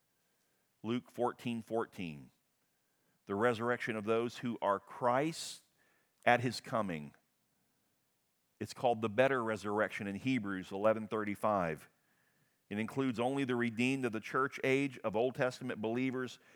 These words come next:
and those who die during the tribulation.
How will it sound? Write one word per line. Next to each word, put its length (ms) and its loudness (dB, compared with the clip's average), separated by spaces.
and 240 2
those 340 2
who 140 -6
die 360 6
during 280 -2
the 80 -4
tribulation. 840 -2